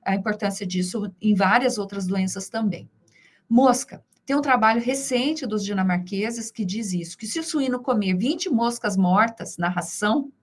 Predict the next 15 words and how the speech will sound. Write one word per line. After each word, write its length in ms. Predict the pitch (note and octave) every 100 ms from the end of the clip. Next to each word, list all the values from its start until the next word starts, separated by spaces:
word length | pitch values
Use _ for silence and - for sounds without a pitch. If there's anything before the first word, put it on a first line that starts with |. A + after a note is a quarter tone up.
| -
<laughs> 720 | F#3+ F3+ F3+ _ - - -
é 120 | G#3+
capaz 420 | A3 - A3 G#3
de 60 | C4
se 160 | -
infectar. 500 | A#3+ B3+ A#3+ - E3+ - - _
Então, 160 | C#4
a 80 | C4
mosca, 320 | B3 C4+ C#4+
o 40 | D4+
que? 100 | C#4
Ela 160 | G#3 G3
vai 140 | F3+
no 80 | G#3
sangue, 580 | - C#4 B3 A#3 A#3